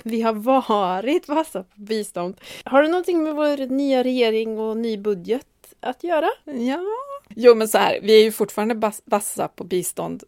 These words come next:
Speaker 2: i hur vi gör bistånd. Alltså hur vi använder pengar och så vidare. Hur vi samlar in och vad vi gör och sådär. Men, eh, ny regering betyder tydligen nya tider. För den här regeringen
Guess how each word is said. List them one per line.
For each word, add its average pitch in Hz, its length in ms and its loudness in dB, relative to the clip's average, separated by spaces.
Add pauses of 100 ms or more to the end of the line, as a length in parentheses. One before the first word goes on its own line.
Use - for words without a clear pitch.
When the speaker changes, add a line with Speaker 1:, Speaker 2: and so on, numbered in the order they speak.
(200)
Speaker 2:
i 175 340 -4
hur 262 440 0
vi 190 80 -4
gör 220 320 2
bistånd. - 580 -10 (340)
Alltså - 460 -8
hur 220 320 -4
vi 190 200 -4
använder 180 400 -8
pengar 220 420 -8
och - 120 -14
så - 100 -14
vidare. - 260 -10
Hur 196 120 -4
vi 190 80 -6
samlar 180 340 -8
in 185 320 -8
och 170 120 -12
vad 175 180 -8
vi 170 60 -14
gör 165 300 -8
och - 100 -12
sådär. - 200 -12 (180)
Men, 214 400 0 (120)
eh, 196 360 0
ny 247 300 2
regering 196 600 -4
betyder 185 640 -10
tydligen 175 520 -8
nya 175 300 -10
tider. 196 560 -4 (120)
För - 120 -6
den 220 120 0
här 254 160 0
regeringen 202 580 -2